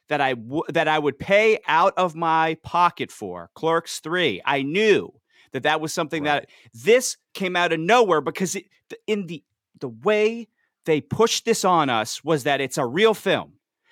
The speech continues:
Speaker 1: It's, this is a real film. It's getting a real release. They didn't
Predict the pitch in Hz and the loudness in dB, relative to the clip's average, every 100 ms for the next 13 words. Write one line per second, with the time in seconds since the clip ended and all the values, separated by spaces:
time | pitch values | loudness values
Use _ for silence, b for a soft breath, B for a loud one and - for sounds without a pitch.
0 | b - 156 - 233 269 240 220 247 233 | b -6 -6 -4 -2 -2 0 2 2 2
1 | 254 175 - - 208 202 196 208 202 202 | 0 0 -2 -2 0 2 2 4 2 4
2 | 226 196 - b - 170 120 202 269 254 | 2 0 -6 b -4 -4 0 -2 0 -2